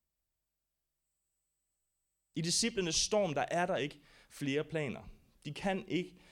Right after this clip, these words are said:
gøre mere. Det er det værste mareridt. Al kundskaben er brugt op. Og så gør de det eneste rigtige. Det er, at de vender sig mod Jesus. "Mester, mester, vi går under."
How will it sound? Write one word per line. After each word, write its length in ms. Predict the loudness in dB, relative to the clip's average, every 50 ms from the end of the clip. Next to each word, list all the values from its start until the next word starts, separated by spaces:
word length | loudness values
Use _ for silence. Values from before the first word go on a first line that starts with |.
| -20 -20 -20 _ -2
gøre 340 | 0 2 2 4 2 2 2
mere. 460 | 2 0 0 0 0 -2 -2 -6 -8 -12 -20 _ _ _ -2
Det 60 | 0
er 40 | 0
det 200 | 2 0 0 2
værste 420 | 0 0 0 -2 -4 -8 -8 -6
mareridt. 540 | -4 -2 -2 -2 -2 -2 -4 -6 -8 -8 -12 -20 -20 -20 _ _ _ _ _ _ _ _
Al 220 | 6 8 8 8 6
kundskaben 640 | 4 2 0 2 0 0 0 2 2 2 2 0 -2
er 180 | -2 -2 -2 -2 -4 -2
brugt 220 | -2 -2 0 0
op. 220 | 0 -2 -2 -4 -6 -16 -20 _ _ _ _ _ -20 -16 -8 -2
Og 100 | 0 0
så 120 | 0 2 2
gør 180 | 4 4 4
de 200 | 4 2 -2 -6 -8 -10 -20 -20 -20 _ -4 -4
det 120 | -4 -2
eneste 560 | 0 0 2 2 0 0 -2 -6 -8 -12 -12 -14 -16 -20 -20 -20 _ -6
rigtige. 460 | -4 -4 -4 -6 -10 -10 -10 -10 -12 -14 -20 -20 _ _ _ -20 -20 _ _ -4
Det 80 | -2 -2
er, 40 |
at 100 | -2 -2
de 140 | -4 -4 -2
vender 220 | -2 -2 -2 -4 -6
sig 220 | -8 -10 -12 -12 -12 -12
mod 220 | -10 -10 -10 -8
Jesus. 760 | -10 -10 -10 -12 -12 -14 -16 -16 -16 -16 -14 -14 -16 -16 -20 _ _ _ _
"Mester, 640 | -8 -6 -6 -4 -4 -6 -10 -12 -14 -16 -20 -20 -20 _ _ _ -8
mester, 680 | -4 -2 -2 0 -2 -2 -6 -8 -10 -12 -16 -16 -20 _ _ _ _ -20 -20 -20 _ _ _ _
vi 160 | -8 -6 -4
går 220 | -2 -2 -2 -2 -2
under." 340 | -4 -4 -6 -8 -10 -14